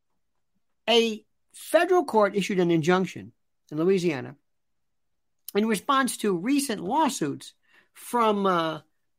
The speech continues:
uh, the attorneys, uh, general from Louisiana and Missouri.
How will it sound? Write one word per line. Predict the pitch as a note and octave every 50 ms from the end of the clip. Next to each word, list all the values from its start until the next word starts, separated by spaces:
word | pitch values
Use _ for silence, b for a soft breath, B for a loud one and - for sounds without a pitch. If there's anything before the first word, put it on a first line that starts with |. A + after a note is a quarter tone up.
| _ _ _ _
uh, | - D#3 D#3 D#3 D#3 D#3 D3+ D3+ D3+ D3 D3
the | D#3+ D#3+ D#3+
attorneys, | D#3 D3+ - - C4 C#4+ C4+ C4 A#3+ A#3 A3+ A3 G#3+ G3+ F#3+ F3+ F3+ G3
uh, | G3 F#3+ F3+
general | D3+ C#3+ F3 G#3 G#3 G3+ G3 G3 F#3+ F#3+
from | F3+ - F3+ E3 D#3
Louisiana | D#3+ F#3 G3 F3+ F3 F#3+ F3 E3+ E3+ E3 F3 -
and | D#3 D3+ D3+ D3+ D#3 D3
Missouri. | D3 C#3 B2 B2 F3 G3+ F#3 F3 F3+ -